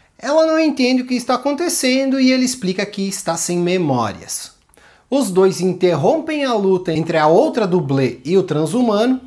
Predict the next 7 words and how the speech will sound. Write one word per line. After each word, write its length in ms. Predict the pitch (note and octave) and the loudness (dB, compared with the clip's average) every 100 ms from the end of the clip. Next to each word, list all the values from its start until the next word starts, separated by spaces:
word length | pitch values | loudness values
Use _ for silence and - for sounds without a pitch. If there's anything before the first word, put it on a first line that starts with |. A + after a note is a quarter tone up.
| - - - - | -16 -20 -14 -2
que 140 | E4 | 0
revela 520 | D#4 E4 A3 G3 A#3 | 2 0 0 0 -2
que 260 | A#3 - B3+ | -4 -4 -4
tem 280 | B3+ A#3+ B3 | -2 -2 -4
apenas 420 | A#3+ A3+ A#3+ G#3 | -2 0 0 0
dezenove 640 | A#3 C4+ A3 G#3 G#3+ C4 | 0 2 2 2 0 0
anos 460 | G3+ F#3 D3+ A#2+ | 2 2 2 -4